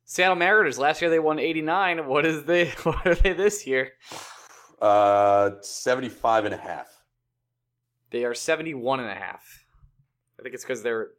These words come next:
Speaker 1: they're, you could tell that they're really trying to tank here.
Speaker 2: Yeah, but they're also doing it the right way. They have a lot of intriguing guys, and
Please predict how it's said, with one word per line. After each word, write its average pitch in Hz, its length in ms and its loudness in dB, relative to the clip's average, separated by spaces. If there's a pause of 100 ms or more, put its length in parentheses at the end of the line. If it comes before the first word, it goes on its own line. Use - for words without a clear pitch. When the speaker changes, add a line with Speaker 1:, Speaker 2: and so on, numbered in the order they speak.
(120)
Speaker 1:
they're, 113 160 -4 (320)
you 120 120 -20
could 110 140 -20
tell 139 200 0
that 127 120 -6
they're 120 160 -2
really 120 480 -2
trying 113 300 -8
to 98 40 -18
tank 98 300 -10
here. 87 260 -20 (1200)
Speaker 2:
Yeah, 226 180 4
but 214 180 0
they're 240 180 6
also 220 300 2
doing 175 280 4
it 151 80 -2
the 135 100 0
right 131 220 2
way. 95 320 0
They 135 100 -2
have 170 160 2
a 165 60 2
lot 147 200 4
of 127 80 -4
intriguing 110 460 -10
guys, 82 600 -8
and 101 400 -4